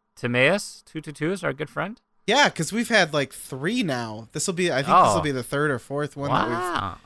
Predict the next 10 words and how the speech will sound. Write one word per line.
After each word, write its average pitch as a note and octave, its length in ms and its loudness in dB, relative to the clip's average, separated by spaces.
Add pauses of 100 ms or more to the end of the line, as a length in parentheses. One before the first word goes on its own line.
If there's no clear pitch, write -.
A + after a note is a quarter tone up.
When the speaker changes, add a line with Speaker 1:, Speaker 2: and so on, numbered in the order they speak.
(460)
Speaker 2:
that B2 160 -2
we've B2 200 -4
had. C3+ 300 0
So D3 120 0
Speaker 1:
Okay. D3+ 120 0
Speaker 2:
he's, B3 180 -4
he's F#3+ 240 -6
an D#3+ 80 -4
industrious C3+ 680 -2
guy. D#3 380 -4